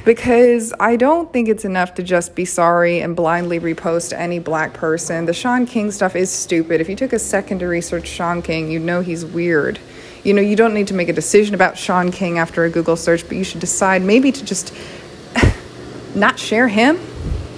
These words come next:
Um, really confusing. And also, if people actually listen to what Marianne Williamson was really saying, they'd realize she's a goddamn genius.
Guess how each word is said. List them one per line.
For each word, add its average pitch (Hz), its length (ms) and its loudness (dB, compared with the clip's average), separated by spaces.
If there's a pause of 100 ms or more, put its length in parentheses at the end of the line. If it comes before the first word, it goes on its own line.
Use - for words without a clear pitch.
(840)
Um, 214 500 2 (1800)
really 185 280 4
confusing. 185 600 -4 (440)
And 349 120 2
also, 349 360 0
if 302 100 -4
people 349 240 2
actually 285 300 2
listen 277 180 0
to 247 60 4
what 208 100 2
Marianne 240 460 2
Williamson 233 380 0
was 180 120 -2
really 202 580 0
saying, 208 600 2
they'd 185 160 2
realize 208 360 2
she's 185 220 -2
a 180 40 -4
goddamn 185 680 0
genius. 170 880 -4